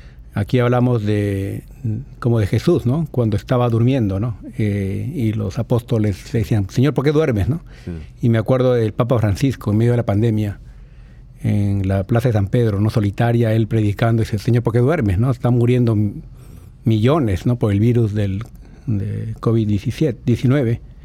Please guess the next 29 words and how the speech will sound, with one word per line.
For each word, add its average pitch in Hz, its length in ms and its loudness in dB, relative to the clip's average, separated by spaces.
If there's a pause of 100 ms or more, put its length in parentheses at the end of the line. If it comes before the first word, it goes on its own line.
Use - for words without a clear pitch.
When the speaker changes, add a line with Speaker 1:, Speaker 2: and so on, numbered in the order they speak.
(580)
Speaker 1:
Y 117 120 2
aquí, 113 280 0
pues, 127 420 0
eh, 113 260 2
vimos 143 400 2
que 104 560 -2
literalmente, 127 560 2
pues, 131 160 0
Jesús 165 300 0
también 131 220 2
fue 139 220 0
como 120 240 2
arrojado 131 500 0
tres 127 200 2
días 143 360 0
a 107 100 0
la 107 80 0
ballena, 107 420 2
¿no? 131 220 2
En 117 80 2
su 123 120 0
muerte. 135 440 0 (680)
Realmente, 117 420 2
pues, 123 260 0
eh, 113 280 0
así 120 140 0
como 147 180 2
Jonás, 113 460 0
¿no? 120 160 -2